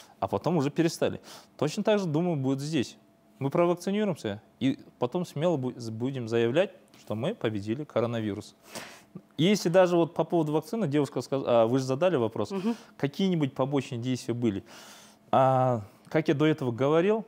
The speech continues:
Speaker 1: когда мы всё-таки укреплять иммунную систему, делаем вакцину, чтобы была информация,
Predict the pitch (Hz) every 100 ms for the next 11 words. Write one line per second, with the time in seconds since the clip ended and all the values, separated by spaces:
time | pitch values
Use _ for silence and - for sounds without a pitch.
0 | - 131 143 143 131 151 139 131 - 139
1 | 135 - 123 - 123 139 135 123 123 -
2 | 139 117 107 117 113 104 127 - - 101
3 | 107 - - 120 120 120 123 113 135 131
4 | - -